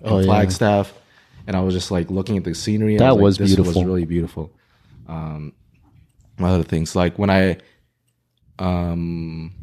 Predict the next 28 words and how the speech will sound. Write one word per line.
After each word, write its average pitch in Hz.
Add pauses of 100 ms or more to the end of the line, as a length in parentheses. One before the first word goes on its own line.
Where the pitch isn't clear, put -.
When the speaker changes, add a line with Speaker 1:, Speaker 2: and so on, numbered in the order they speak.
(100)
Speaker 1:
when 101
I 98
had 110
a 101
deep 107
conversation 98
with 90
my 85
sister 98
for 95
the 95
first 101
time, 95
and 87
we 85
kinda 90
opened 90
up 87
and 87
we're 85
just 82
talking 85
about 85
stuff 92
and 82
life 92
in 90
general, 98